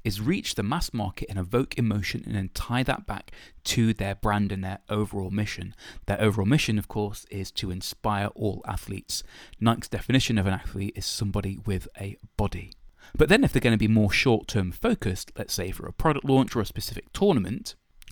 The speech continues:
like Wimbledon or maybe the World Cup, you'll notice that they segment down. They're very, very specific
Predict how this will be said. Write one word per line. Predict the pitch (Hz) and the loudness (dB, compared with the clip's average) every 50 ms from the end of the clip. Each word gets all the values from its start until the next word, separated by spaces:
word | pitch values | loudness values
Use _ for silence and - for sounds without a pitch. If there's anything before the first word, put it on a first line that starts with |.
| - - - | -12 -8 -6
like | - 101 | -6 -4
Wimbledon | - 110 127 135 135 135 123 117 110 104 | 2 4 4 6 6 6 6 6 4 6
or | 104 | 4
maybe | 107 107 95 - | 4 2 2 2
the | - | 0
World | 101 104 101 95 - | 0 0 -2 -2 -4
Cup, | - - 175 - - - - - - - - - - | 2 2 2 2 2 -2 -4 -6 -10 -16 -16 -2 4
you'll | 135 139 135 | 6 6 8
notice | 135 147 160 175 - - 165 - - - - | 8 6 6 4 4 0 -2 -2 -4 -6 -10
that | - 117 | -10 -8
they | 98 98 | -8 -6
segment | - - - - 117 - 117 113 110 113 - - _ - - | -4 -2 0 0 0 0 2 2 2 2 0 -4 _ -10 -6
down. | - 104 101 95 98 98 | -4 -2 -2 -2 -4 -4
They're | 95 98 | -4 -4
very, | 92 95 110 110 143 170 190 | -2 0 0 0 0 0 0
very | 196 180 156 | 0 -2 -2
specific | - - - 127 - - - - 107 - - | -2 -2 -2 -2 -2 -4 -4 -6 -6 -8 -8